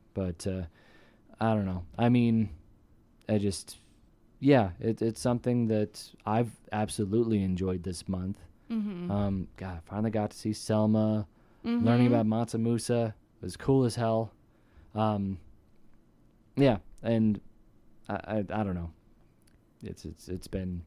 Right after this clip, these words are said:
Speaker 1: uh, eye-opening, and yeah, I, I'm excited to, I hope you, well, I need to read that book after you're done. Um,
Speaker 2: Yeah.
Speaker 1: but yeah, I, I feel like that's something,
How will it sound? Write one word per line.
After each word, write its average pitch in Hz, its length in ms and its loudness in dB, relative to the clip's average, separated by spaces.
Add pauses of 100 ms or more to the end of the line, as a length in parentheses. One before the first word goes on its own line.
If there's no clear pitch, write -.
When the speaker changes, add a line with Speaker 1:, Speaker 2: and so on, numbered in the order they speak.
(140)
Speaker 1:
uh, 90 260 -8 (120)
eye-opening, 101 600 -2 (480)
and 92 420 -6 (400)
yeah, 95 380 -4 (120)
I, 107 220 0 (220)
I'm 107 100 -4
excited 127 320 -2
to, 101 220 0 (240)
I 104 80 -4
hope 110 180 0
you, 101 260 2 (540)
well, 107 140 2
I 113 80 4
need 113 140 4
to 98 60 -4
read 92 160 0
that 90 120 -4
book 87 180 -6
after 87 220 -6
you're 101 180 2
done. 87 300 -6 (460)
Um, - 60 0
Speaker 2:
Yeah. 185 360 0
Speaker 1:
but 156 80 0
yeah, 180 180 4
I, 117 200 0
I - 20 -2
feel 143 240 0
like 127 160 0
that's 131 200 -2
something, 120 600 0